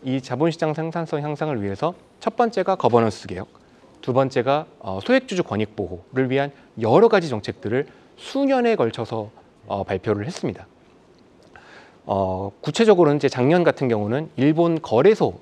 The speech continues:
차원에서, 어, 일본 거래소에 상장돼 있는 모든 기업들 중에 피비알 한 배가 되지 않는, 그, 즉 청산 가치보다 낮게 거래되고 있는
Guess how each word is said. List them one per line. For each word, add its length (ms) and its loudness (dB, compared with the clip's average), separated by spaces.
차원에서, 520 -2
어, 400 -4
일본 320 4
거래소에 340 2
상장돼 520 -2
있는 240 -4
모든 320 2
기업들 340 -4
중에 300 -6
피비알 440 2
한 200 -2
배가 200 4
되지 260 0
않는, 240 -10
그, 100 -10
즉 180 2
청산 320 0
가치보다 380 0
낮게 300 0
거래되고 440 2
있는 300 -6